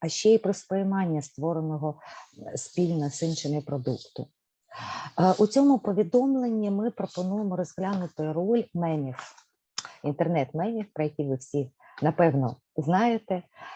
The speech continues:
е, як вони можуть впливати на подолання наслідків в-,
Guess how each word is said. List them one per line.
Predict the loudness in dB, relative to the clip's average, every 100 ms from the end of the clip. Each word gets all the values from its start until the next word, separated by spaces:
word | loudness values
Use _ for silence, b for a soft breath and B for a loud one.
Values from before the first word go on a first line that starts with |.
| B
е, | 2 4 4 2
як | 0 0 -2 0
вони | -2 0
можуть | -2 -2 -4
впливати | -6 -6 -4 -4 -6 -4 -2
на | -2
подолання | -2 0 2 2 0
наслідків | 0 -2 -4 -4 -6 -4 -6 -6 -6
в-, | -10 -8 -6